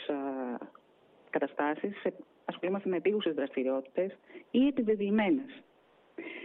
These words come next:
Δηλαδή, αυτό το οποίο κάνουν οι περισσότεροι έχει σαν αποτέλεσμα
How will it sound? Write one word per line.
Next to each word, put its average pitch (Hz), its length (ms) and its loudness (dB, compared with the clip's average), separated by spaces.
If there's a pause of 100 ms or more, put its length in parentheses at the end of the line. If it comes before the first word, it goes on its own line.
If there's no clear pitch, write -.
(220)
Δηλαδή, 196 380 2
αυτό 175 500 2 (540)
το 190 80 4
οποίο 220 180 4
κάνουν 240 240 4
οι 247 60 4
περισσότεροι 175 600 2
έχει 233 180 2
σαν 254 120 2
αποτέλεσμα 208 580 2